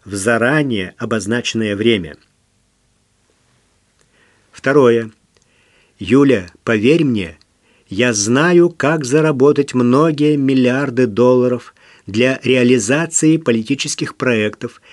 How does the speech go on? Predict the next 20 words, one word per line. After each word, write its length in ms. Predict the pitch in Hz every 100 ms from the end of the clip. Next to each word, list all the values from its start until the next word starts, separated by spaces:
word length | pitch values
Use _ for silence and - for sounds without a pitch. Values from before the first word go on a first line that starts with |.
| -
если 300 | - 110 110
правильно 640 | 104 - 120 139 170 170 170
распорядиться 720 | 160 - 131 120 110 139 -
сегодняшним 960 | 131 - 120 92 117 131 147 151 156 123
вашим 400 | 101 110 117 110
потенциалом 840 | 117 110 101 - 107 143 147 113 - - -
без 260 | 92 131 107
ущерба, 800 | 104 - - 123 165 156 107 85 - _
а 100 | -
на 120 | 120
пользу 600 | 107 - 120 143 131 139 123 _
украинской 680 | - 110 107 101 110 - 101
экономике. 760 | 98 117 107 101 90 80 73 69 _ _ _ _ _ _ _ _ _ -
Третье. 480 | 131 131 - - - _ _ _ _ _ _ _ _
Я 220 | 92 120
предлагаю 800 | 151 147 147 139 143 135 151 139
вместе 640 | 127 104 120 143 - - 123
распределять 760 | 120 - 120 117 123 135 127
полученную 640 | - 123 131 135 131 127 123
прибыль 580 | 120 120 135 120 120